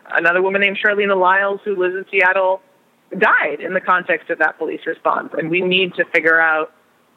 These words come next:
a different response to all of those things that will actually promote safety for women, uh, not diminish it. And that's a very large challenge to,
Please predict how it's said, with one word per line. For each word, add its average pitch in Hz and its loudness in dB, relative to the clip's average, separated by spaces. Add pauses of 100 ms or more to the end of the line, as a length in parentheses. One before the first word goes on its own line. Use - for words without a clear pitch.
(140)
a 180 0
different 185 0
response 165 0 (100)
to - -2
all 226 2
of 185 -6
those 156 0
things 156 -4
that 156 2
will 156 2
actually 151 0 (580)
promote 170 0
safety 160 0
for 147 2
women, 147 0 (460)
uh, 143 2 (160)
not 151 2 (460)
diminish 160 -2
it. - -4 (240)
And 160 2
that's 175 0
a 170 -4 (300)
very 247 2
large 156 -4 (100)
challenge 147 -2
to, 147 -4